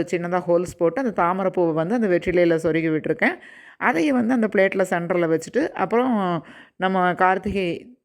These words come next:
தீபத்துக்காக ஒரு தீபம் விளக்கேத்தி வச்சு அந்த பிளேட்டினுடைய சென்டரில் நம்ம ஒரு கிண்ணம் வந்து கவுத்திருந்தோம் இல்லைங்களா, அந்த கிண்ணத்துக்கு மேல இந்த கார்த்திகை தீபத்தை வந்து வச்சிருக்கேன். இப்போ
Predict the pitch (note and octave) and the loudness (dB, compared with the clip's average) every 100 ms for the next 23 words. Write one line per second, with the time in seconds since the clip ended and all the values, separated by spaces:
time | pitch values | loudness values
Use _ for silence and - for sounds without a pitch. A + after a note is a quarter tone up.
0 | _ _ - F#3 F#3 F3+ E3 F#3+ B3 G3+ | _ _ -2 2 2 2 4 2 2 2
1 | F3+ E3+ E3 D3+ F#3 F3 E3+ - _ _ | 4 4 2 2 2 2 -4 -10 _ _
2 | _ _ F3+ F#3+ F#3+ F3+ F3 E3 E3 D4 | _ _ -4 -2 0 0 2 0 2 0
3 | G#4 - - - _ - - F3+ F3 E3 | 0 -8 -20 -20 _ -12 -2 2 4 4
4 | F#3+ G3+ G#3 F#3+ F#3 B3 G3+ F3+ G3 G3+ | 2 0 0 -2 -2 0 -2 -4 -4 -4
5 | F#3 F3 F3 E3+ E3 E3+ F#3 G3 F3 F3+ | -4 -4 0 2 2 0 -4 -4 -4 -2
6 | G#3 E3+ E3 E3+ E3 D#3+ D#3 D3+ A3+ G#3 | 0 0 0 0 0 -2 -2 0 0 0
7 | E3+ E3 F3 G3+ G#3+ F3 E3 E3+ F#4 - | 0 0 -2 -2 -4 -2 0 0 0 -2
8 | - - G#3 G#3 F#3+ F#3 G3 F#3 F3 D#3+ | -20 -6 0 2 4 2 0 0 0 0
9 | D#3+ D#3+ G#3 E3 F3 E3 E3 G#3 - - | -2 -2 -2 -2 -2 -2 -2 -2 -4 -10
10 | - - G#3 | -10 -4 0